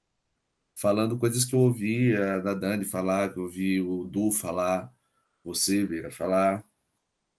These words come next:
Tipo, parece que ele tá falando exatamente de um, de um alter ego, que não é ele.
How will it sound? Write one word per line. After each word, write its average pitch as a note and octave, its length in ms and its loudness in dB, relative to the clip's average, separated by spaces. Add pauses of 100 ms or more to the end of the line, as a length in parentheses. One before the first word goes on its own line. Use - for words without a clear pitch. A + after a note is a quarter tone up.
(140)
Tipo, G#2 440 -2
parece A#2 520 6
que B2+ 80 0
ele C#3 140 4
tá C3 160 2
falando C3 500 4
exatamente C3+ 760 0
de A#2+ 80 -2
um, B2 180 4
de A#2+ 80 0
um A#2 40 0
alter B2+ 320 2
ego, A#2 280 2
que - 100 -4
não A2 140 2
é C3 120 6
ele. G#2+ 440 4